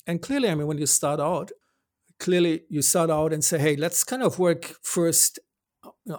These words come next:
on the top line, uh, find some clients, and the rest will take, uh,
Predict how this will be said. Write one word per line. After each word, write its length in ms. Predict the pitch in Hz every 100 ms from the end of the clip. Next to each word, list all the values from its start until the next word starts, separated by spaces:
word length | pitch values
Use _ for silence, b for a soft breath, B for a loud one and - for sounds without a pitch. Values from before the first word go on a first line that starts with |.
| -
on 80 | 165
the 100 | 131
top 300 | 120 110 156
line, 260 | 151 180 b b b _ _ -
uh, 300 | 131 131 113 123 370
find 500 | - - 170 165 151
some 280 | - - 143
clients, 580 | - 139 135 165 - - _ _ _ b b b b _
and 340 | 151 151 139 147
the 80 |
rest 340 | 156 160 - -
will 120 | 151
take, 520 | - 151 135 135 -
uh, 160 | 151